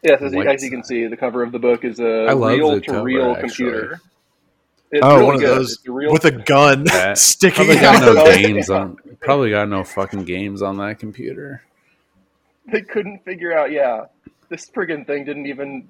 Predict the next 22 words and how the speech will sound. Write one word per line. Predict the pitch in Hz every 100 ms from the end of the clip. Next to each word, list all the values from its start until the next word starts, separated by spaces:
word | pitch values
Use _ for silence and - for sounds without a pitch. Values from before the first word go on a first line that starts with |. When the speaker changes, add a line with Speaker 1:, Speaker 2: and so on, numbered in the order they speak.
| -
Speaker 1:
have | 147 123 -
Pong, | - 151 151 123 - 147 _ _ _ _
idiot. | 131 123 123 131 - _ _ _ _ _ 131 -
Um, | 143 135 135 135
Speaker 2:
<laughs> | 208 247 - -
Idiot, | 120 107
Speaker 1:
they | 104
couldn't | 117 110
Speaker 2:
where's | 113
the | 104
Speaker 1:
figure | 107
out | -
a |
way | -
to |
Speaker 2:
coin | 120 123
Speaker 1:
make |
it | 113
Speaker 2:
slot | - 104 92 92
to | -
play | - 101 101
Pong? | - - 113 107 101 95 95 92